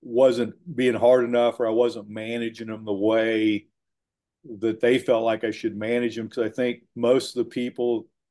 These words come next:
I was lucky, I think, and most of the people that were above me managing me were more focused on the results you were getting than they were on how you were getting the results.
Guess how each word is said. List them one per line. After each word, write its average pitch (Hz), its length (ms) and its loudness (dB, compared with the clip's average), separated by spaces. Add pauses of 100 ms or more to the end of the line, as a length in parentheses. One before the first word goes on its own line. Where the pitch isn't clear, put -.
(260)
I 120 80 -2
was 117 160 0
lucky, 113 500 2
I 95 80 -8
think, 110 360 -8
and 107 120 -4
most 123 260 4
of 117 100 -2
the 113 40 -16
people 120 380 0
that 107 80 -2
were 110 160 0
above 110 440 0
me 110 260 -8
managing 110 580 -8
me 117 460 -6 (560)
were 127 180 6
more 127 240 6
focused 127 520 2
on 120 160 2
the 110 80 -6
results 110 640 0
you 131 80 -6
were 127 120 -4
getting 135 500 -2 (840)
than 117 140 -2
they 110 160 0
were 120 360 6
on 104 140 2
how 117 220 0
you 117 180 0
were 104 120 -6
getting 104 320 -2
the 101 60 -10
results. 92 800 -6